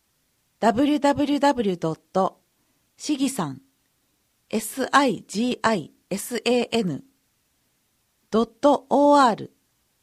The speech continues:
ドットジェーピー。柏市。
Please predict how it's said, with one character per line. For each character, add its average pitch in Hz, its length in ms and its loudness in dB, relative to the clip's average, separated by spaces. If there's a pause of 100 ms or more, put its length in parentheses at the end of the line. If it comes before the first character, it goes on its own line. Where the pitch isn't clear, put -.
(340)
ド 208 140 4
ッ - 20 -2
ト 269 240 0
ジ 269 100 -2
ェ 262 120 4
ー 254 40 -2
ピ 214 420 -6
ー。 - 40 -20 (2750)
柏 277 460 0
市。 - 280 -6